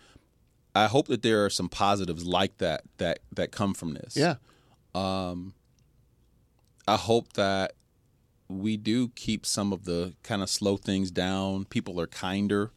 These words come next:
Speaker 1: a little bit right now. Life is a little bit slower. People
Speaker 2: Yeah.
Speaker 1: are a little more thankful. Like,
Speaker 2: Yeah.
Speaker 1: they,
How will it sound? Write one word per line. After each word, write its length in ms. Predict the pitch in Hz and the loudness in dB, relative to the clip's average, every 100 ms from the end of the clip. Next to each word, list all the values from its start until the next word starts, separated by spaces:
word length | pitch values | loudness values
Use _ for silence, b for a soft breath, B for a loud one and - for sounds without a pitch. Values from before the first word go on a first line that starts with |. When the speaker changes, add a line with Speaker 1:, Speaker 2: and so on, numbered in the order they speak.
| b b b b | b b b b
Speaker 1:
a 40 | |
little 200 | 101 104 | 2 4
bit 180 | 101 101 | 4 2
right 240 | 101 98 | 2 2
now. 480 | 95 98 101 101 113 - | 2 0 2 0 -4 -2
Life 220 | 87 90 | -2 -2
is 80 | 90 | -2
a 20 | |
little 140 | 95 | -2
bit 140 | 90 87 | 0 0
slower. 480 | - 98 107 107 | 2 4 4 4
People 320 | 104 127 147 147 | 2 0 4 6
Speaker 2:
Yeah. 60 | |
Speaker 1:
are 20 | |
a 20 | 143 | 8
little 220 | 151 156 | 6 6
more 140 | 160 | 4
thankful. 600 | 151 165 165 - 92 78 | 4 4 2 0 0 0
Like, 220 | 87 95 | 2 2
Speaker 2:
Yeah. 80 | 123 | 4
Speaker 1:
they, 380 | 113 107 113 113 | 4 6 4 0